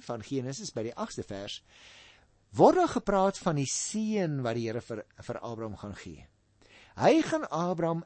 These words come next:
'n seën vir die nasies maak. En nou, sê Paulus, ons wat in Christus glo, is die gevolg van Abraham se geloof. Hy sê nie ons word gered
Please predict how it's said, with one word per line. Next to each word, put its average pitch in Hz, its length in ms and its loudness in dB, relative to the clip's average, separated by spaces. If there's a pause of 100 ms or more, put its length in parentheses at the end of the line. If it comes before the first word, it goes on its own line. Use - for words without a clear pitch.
'n 151 160 2
seën 135 840 0 (480)
vir 143 160 0
die 135 220 -2
nasies 139 840 0
maak. 98 520 -8 (1120)
En 123 220 0
nou, 135 520 4 (340)
sê 131 320 -2
Paulus, 104 640 -6 (720)
ons 165 440 0
wat 104 180 -6
in 107 120 -8
Christus 202 420 -8
glo, 220 320 -12 (1120)
is 160 340 2
die 131 260 2
gevolg 151 840 0 (760)
van 180 300 -2 (500)
Abraham 208 520 -4
se 80 120 -14
geloof. 78 380 -20 (720)
Hy 202 160 8
sê 262 240 2
nie 349 80 2
ons 311 240 0
word 254 240 0
gered 147 540 0